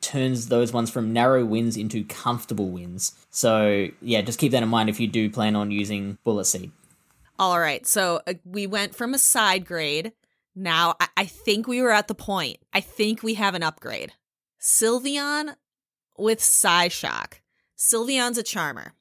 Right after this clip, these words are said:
Speaker 2: Like all charmers and all Razor Leafers, you want low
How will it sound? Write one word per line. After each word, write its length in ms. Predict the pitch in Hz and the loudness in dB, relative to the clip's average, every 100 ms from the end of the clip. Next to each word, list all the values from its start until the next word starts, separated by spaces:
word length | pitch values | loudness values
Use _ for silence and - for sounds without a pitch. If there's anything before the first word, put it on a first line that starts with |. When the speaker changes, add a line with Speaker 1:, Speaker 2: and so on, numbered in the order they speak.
| _ _ _ _ _ _ _ | _ _ _ _ _ _ _
Speaker 2:
Like 260 | - 196 170 - | -4 -2 -2 -2
all 260 | 190 202 254 | 2 2 2
charmers 720 | 247 190 151 120 80 - - _ _ _ | 0 -2 -2 -6 -6 -6 -6 _ _ _
and 220 | 170 165 - | -6 -6 -2
all 640 | 185 190 208 220 240 240 - | 2 4 6 6 4 2 -2
Razor 500 | 190 202 190 170 160 | -4 0 0 0 -4
Leafers, 580 | 135 - - 82 - - _ _ _ - - _ | -6 -8 -8 -6 -6 -8 _ _ _ -20 -20 _
you 240 | 175 202 247 | -4 -2 0
want 400 | 240 220 202 - | 2 2 2 -2
low 500 | 180 175 175 185 | 0 4 4 4